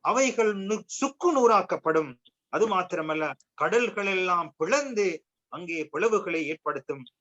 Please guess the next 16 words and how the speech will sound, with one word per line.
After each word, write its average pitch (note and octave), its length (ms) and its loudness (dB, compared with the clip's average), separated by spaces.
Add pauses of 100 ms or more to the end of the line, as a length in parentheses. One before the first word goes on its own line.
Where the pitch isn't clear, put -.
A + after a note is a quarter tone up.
பூமிகள் A3 600 2
விரிக்கப்படும். D#3+ 880 -4 (260)
அல் G3 240 -6
குர்ஆன் F#3 300 -2
கூறுகிறது, E3+ 680 -2 (200)
"வஅல்கத் B3+ 640 -2
மா F#3 420 -2 (140)
ஃபீஹா G#3+ 440 -2 (140)
வதஹல்லத்." D#3+ 680 -2 (240)
பூமியிலே G#3 540 2
உள்ளவைகள் F#3 720 0 (400)
அனைத்தையும் B3 680 -2
அது F3+ 340 0
வெளியாக்கிவிடும். D#3+ 800 -4 (400)
அதே A3+ 300 4
போன்றுதான் F3 680 -4